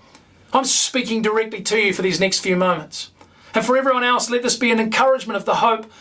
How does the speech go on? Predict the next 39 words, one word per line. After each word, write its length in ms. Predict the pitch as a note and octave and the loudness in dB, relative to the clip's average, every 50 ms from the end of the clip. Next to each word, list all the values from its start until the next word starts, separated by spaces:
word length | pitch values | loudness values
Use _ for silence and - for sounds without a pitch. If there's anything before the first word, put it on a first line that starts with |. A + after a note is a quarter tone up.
| - - - - | -20 -20 -10 -4
that 140 | - A3+ A3 | -2 -2 -2
we 100 | A3+ G#3 | -2 -4
truly 320 | F3+ - - A#3 A#3 A3 | -2 0 0 2 2 2
have. 400 | F3+ F3+ G3+ G#3 F#3 F3 - - - _ _ - - - - | 2 2 2 2 2 0 -4 -14 -20 _ _ -20 -20 -12 -2
Let 120 | - C4+ D4 | 0 0 2
me 80 | D#4 | 2
just 180 | - C#4 - - | 2 2 2 2
say 160 | - A#3+ A3+ | 2 0 0
this 220 | A3+ A#3 G#3 - - - | 0 -2 -4 -4 -4 -4
to 80 | A#3+ A3 | -4 -2
you 60 | G3+ | -2
today. 400 | F#3 D#3+ E3 D3 C#3 C#3 - - _ _ _ _ _ - - - - - | 0 0 0 -2 -2 -4 -10 -16 _ _ _ _ _ -20 -14 -12 -4 -2
If 100 | B3+ - | -2 0
each 200 | C#4 D4 C#4 - | 0 0 0 2
of 60 | B3 C#4+ | 2 2
us 180 | C4+ C4 - | 0 0 -4
got 380 | - - G3+ G3+ B3+ - - _ _ _ _ _ _ _ - - - - | -2 2 2 2 2 2 -2 _ _ _ _ _ _ _ -20 -14 -4 -2
what 160 | A#3 A3+ A3+ | -2 0 0
we 100 | G3 F3+ | -2 -2
truly 480 | - - - - A#3 A#3+ B3 B3+ C4 | 0 0 0 2 2 2 2 2 0
deserved 680 | A#3+ A3 F3 C#3 C3+ D#3+ F3 G3+ A#3 C4 C4+ - - - _ _ _ - - | 0 0 0 0 2 2 2 2 2 0 -2 -4 -12 -20 _ _ _ -20 -8
for 120 | - - F#3+ | -4 -2 -2
the 80 | F3 | -2
way 280 | E3+ E3 F#3+ G3+ G#3+ A3 | 0 0 0 0 0 0
we 160 | G3+ F#3+ F3 | -2 -2 0
lived 260 | F#3 G#3 G#3 F#3+ G3 | 0 0 0 0 0
our 140 | F3+ D#3+ D#3 | 0 0 2
lives, 520 | D#3 D#3 F3 G3+ A#3+ C4+ C#4+ - - - - - - - - | 2 2 2 2 2 0 -2 -4 -6 -8 -10 -16 -14 -2 2
I, 240 | G#3+ G#3+ A#3 A#3 A3+ | 4 4 4 4 0
Carl, 540 | - - G3+ G#3+ B3+ C#4+ D4+ D4+ D4+ - _ _ _ _ _ - | 0 2 4 4 6 4 4 2 0 -8 _ _ _ _ _ -2
and 160 | F3 E3+ E3+ | -2 0 2
many 200 | F3+ G#3+ A#3 B3+ | 0 2 2 2
of 80 | A#3+ A#3 | 2 2
us 240 | B3 C4 B3+ - G#3 | 2 0 0 0 -2
would 120 | F#3+ - | -2 -2
be 140 | - F#3+ F3 | 0 -2 0
in 80 | E3+ | 0
a 60 | E3 D#3+ | -2 -2
huge 640 | D#3+ - - G#3 A3+ A3 A3 A3+ A3 G#3+ - - | -4 -4 -2 0 0 2 2 0 0 -2 -4 -4